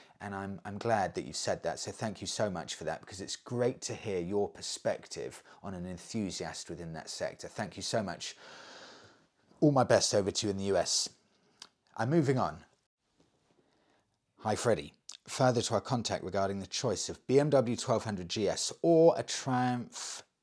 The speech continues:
Explorer. That's the Triumph Tiger Explorer in the last podcast.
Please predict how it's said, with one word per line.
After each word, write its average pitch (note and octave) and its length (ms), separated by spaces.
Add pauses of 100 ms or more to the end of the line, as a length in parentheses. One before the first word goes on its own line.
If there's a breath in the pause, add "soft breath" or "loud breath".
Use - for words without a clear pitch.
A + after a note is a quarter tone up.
(120)
Explorer. G2 640
That's F2 240
the F2 60
Triumph G#2 340
Tiger F2+ 320
Explorer F2+ 640
in B1+ 140
the D#2 80
last D#2+ 340
podcast. - 640